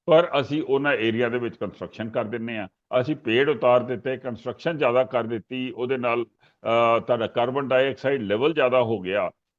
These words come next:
ਮੈਨੂੰ ਖੁਸ਼ੀ ਹੈ, ਮੈਂ ਕਿਧਰੇ ਇੱਕ ਜਗ੍ਹਾ ਪੜ੍ਹ ਰਿਹਾ ਸੀਗਾ ਕਿ, ਅਹ, ਮੇਰਾ ਖਿਆਲ, ਅਹ, ਮਸੂਰੀ ਨੇ ਇਹ ਸ਼ੁਰੂ ਕੀਤਾ ਹੈ ਜਾਂ ਕਿਸੇ ਨੇ, ਕਿ ਅਸੀਂ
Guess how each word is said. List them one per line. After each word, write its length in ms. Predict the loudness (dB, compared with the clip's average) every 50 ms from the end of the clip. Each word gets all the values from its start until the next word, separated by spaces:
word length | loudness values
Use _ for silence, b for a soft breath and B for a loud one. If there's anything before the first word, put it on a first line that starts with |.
| _ _ _ -8
ਮੈਨੂੰ 280 | -6 -6 -4 -6 -8
ਖੁਸ਼ੀ 440 | -6 -8 -10 -10 -8 -8 -2 0 0
ਹੈ, 140 | 0 0 -2
ਮੈਂ 260 | -2 -2 -2 -2 -2
ਕਿਧਰੇ 380 | -4 -6 -12 -8 -4 -4 -4 -2
ਇੱਕ 140 | -4 -6
ਜਗ੍ਹਾ 240 | -8 -6 -4 -4 -4
ਪੜ੍ਹ 240 | -2 -2 -2 -2 -2
ਰਿਹਾ 180 | -2 -2 -4 -4
ਸੀਗਾ 360 | -4 -6 -4 -2 -2 -2 -4
ਕਿ, 440 | -6 -10 -10 -10 -8 -6 -8 -8 -8 _ _ _ _ _ _ -6
ਅਹ, 200 | -2 -2 -2 -2
ਮੇਰਾ 260 | -2 -2 0 0 -2
ਖਿਆਲ, 400 | -2 0 2 4 4 4 2 2
ਅਹ, 580 | 0 0 0 0 0 0 0 -2 -4 -4 -6 -6
ਮਸੂਰੀ 520 | -6 -6 -6 -6 -4 -2 -2 0 0 0
ਨੇ 300 | 0 2 2 2 2 0
ਇਹ 200 | 0 -2 -2 -4
ਸ਼ੁਰੂ 280 | -4 -6 -8 -6 -6 -8
ਕੀਤਾ 360 | -8 -10 -12 -6 -2 0 2
ਹੈ 120 | 2 2 2
ਜਾਂ 120 | 0 -2
ਕਿਸੇ 300 | -4 -8 -14 -10 -8 -6
ਨੇ, 160 | -6 -6 -6
ਕਿ 240 | -6 -4 -4 -4 -4
ਅਸੀਂ 340 | -4 -4 -2 -2 -2 -4